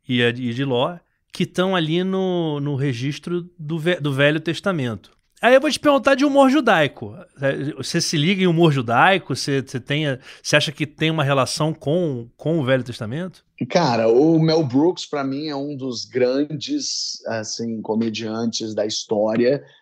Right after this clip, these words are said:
Speaker 2: E o que ele faz é bom demais. Bom, ele, ele,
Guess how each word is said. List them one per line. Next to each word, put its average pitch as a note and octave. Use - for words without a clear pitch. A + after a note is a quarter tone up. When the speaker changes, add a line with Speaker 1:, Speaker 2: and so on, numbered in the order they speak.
Speaker 2:
E A#2
o A2+
que -
ele B2+
faz A2+
é A#2
bom A2+
demais. A2+
Bom, C3+
ele, A2
ele, C3+